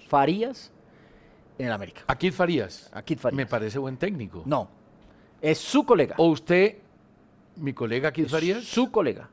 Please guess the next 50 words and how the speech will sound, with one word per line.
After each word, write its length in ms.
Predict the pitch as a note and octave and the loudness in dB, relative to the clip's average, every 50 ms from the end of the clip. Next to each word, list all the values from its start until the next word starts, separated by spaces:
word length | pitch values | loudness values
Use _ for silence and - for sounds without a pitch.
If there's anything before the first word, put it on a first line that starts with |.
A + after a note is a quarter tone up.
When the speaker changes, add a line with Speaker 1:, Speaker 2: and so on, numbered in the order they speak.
| _ | _
Speaker 1:
Y 60 | - C3+ | -2 0
no 120 | D#3+ D#3+ | 2 4
por, 280 | G#3+ A3+ A3+ G#3+ G#3+ E3 | 6 6 6 6 6 4
no 100 | D#3+ D#3 | 2 0
porque 360 | G3+ G#3+ F#3 F#3+ E3 D3+ C#3+ | 0 2 2 4 6 6 6
usted 140 | C3 B2 - | 6 4 4
Speaker 2:
Yo 40 | - | 4
no 60 | - | 4
Speaker 1:
también 180 | - D3+ D#3 F#3 | 4 4 6 6
Speaker 2:
soy 80 | F3+ F3+ | 6 6
entrenador, 680 | F#3 E3+ E3+ E3 D#3+ C#3+ C#3+ C#3 C#3 D#3+ F#3 G3+ G#3 | 4 4 2 0 2 2 2 2 4 4 4 6 6
Speaker 1:
No. 60 | F#3+ E3 | 4 4
Speaker 2:
él 60 | D#3 | 2
no 60 | E3 | 0
es 100 | D#3+ - | -2 -2
periodista, 500 | - F3 D#3+ D3+ C#3+ D#3+ G3 F3+ - F3+ | -2 0 2 2 2 2 0 0 -2 -2
él 80 | E3+ D#3+ | -2 -2
no 60 | E3+ | -2
es 100 | D3 D#3+ | -2 -4
arquitecto. 640 | D#3+ C3+ C3+ B2 - F3 F#3 F3+ F3+ - F3 E3+ | -4 -4 -4 -4 0 0 0 0 0 -2 -4 -2
Speaker 1:
No, 260 | A#2+ B2 A2+ F#2 F2+ - _ _ | -2 -2 -2 -4 -6 -12 _ _
usted 200 | - - - C3+ | -8 -2 -2 0
no 60 | C3+ | 2
da 100 | C3+ C3+ | 2 0
patadas. 540 | - B2+ - D#3+ E3+ D#3+ D#3 D#3 - - - _ _ _ _ _ _ - | 2 4 4 4 4 4 2 0 -4 -10 -20 _ _ _ _ _ _ -4
Speaker 2:
Eh, 680 | C3 C3+ C3 C3 C3 B2+ B2 B2 B2 A#2+ A#2+ A#2 - - _ _ _ _ - - - - | -2 0 2 2 2 2 0 0 -2 -2 -4 -4 -6 -10 _ _ _ _ -20 -20 -14 -8
él 140 | - C3+ C3+ | -8 -8 -6
no 80 | C#3 C#3 | -6 -6
es 60 | C3 | -4
docente, 600 | C#3+ C#3 A#2+ D#3+ D#3 D#3 D#3 - D#3 D#3 E3 - | -4 -4 -2 -2 -2 -2 -4 -8 -8 -8 -8 -8
yo 140 | A#2 A#2+ A#2+ | -10 -8 -8
no 80 | B2+ | -6
doy 100 | C3 C3 A#2+ | -8 -6 -4
patadas, 440 | - C3+ B2+ - C#3+ D3+ D3 C3+ | -6 -4 -2 0 0 0 0 -2
yo 80 | A2+ A#2+ | -2 -4
no 80 | B2+ C3+ | -4 -4
le 80 | C3+ | -4
pego 220 | - C#3 C3 B2+ B2+ | -2 -4 -4 -2 -2
a 20 | |
la 80 | B2 G2+ | -4 -4
gente. 300 | A#2+ B2+ C3 - C3 B2 | -4 -6 -8 -10 -10 -8
Speaker 1:
No, 200 | A2+ G#2+ F2+ - _ _ _ _ _ - - | -8 -8 -10 -12 _ _ _ _ _ -8 -2
pero 760 | - B2 A#2+ A2+ A2 A2 G#2+ G#2+ G#2 G2+ G2+ G2+ G2 F#2+ F#2 F#2 G#2+ - _ _ _ _ _ - - | 0 0 0 2 0 0 0 -2 -2 -2 -2 -4 -6 -6 -8 -12 -16 -20 _ _ _ _ _ -20 -8
¿usted 140 | - - F#3 | 0 4 4
habla 120 | F3+ F#3 F#3 | 6 6 6
idiomas? 360 | F#3 G3 G3+ G3 - - - _ _ _ _ _ _ _ _ _ _ _ _ _ | 4 4 2 0 -4 -10 -20 _ _ _ _ _ _ _ _ _ _ _ _ _
Speaker 2:
Sí. 280 | - - B2 A2 F2+ - - _ - | -10 -8 -8 -8 -8 -10 -18 _ -4
Speaker 1:
Él 100 | - D3+ | -2 2
también. 220 | - C#3+ A#2 F#2+ - _ _ - - - - - - - - - F3+ - - - - - - | 2 2 0 -2 -10 _ _ -20 -20 -20 -20 -20 -20 -16 -12 -12 -12 -12 -12 -18 -20 -16 -12
<laughs> 200 | - - - - | -12 -8 -4 -2